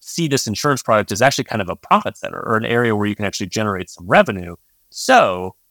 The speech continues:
Tint is also its own property and casualty insurance company. They can actually offer insurance directly as well. And my sense, just having looked through their website, is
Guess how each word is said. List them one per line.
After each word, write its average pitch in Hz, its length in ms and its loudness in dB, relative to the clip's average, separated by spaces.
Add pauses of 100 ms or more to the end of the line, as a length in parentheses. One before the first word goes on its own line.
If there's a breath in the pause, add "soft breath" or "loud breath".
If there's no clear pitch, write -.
(160)
Tint 170 400 -2
is 110 160 -6
also 117 500 2
its - 320 -6
own 107 500 0 (320)
property 127 400 2
and 95 100 -2
casualty 104 640 -2
insurance 101 420 0
company. - 340 -14
They 123 160 2
can 120 140 0
actually 101 400 -2
offer 98 340 0
insurance 92 440 -8
directly 92 600 -6
as - 240 -8
well. 98 560 4 (380)
And 113 340 0 (100)
my 110 180 0
sense, - 440 0
just - 200 -8
having 98 220 0
looked 101 200 -6
through 104 140 -4
their 90 300 -2
website, 107 520 0
is 92 340 -2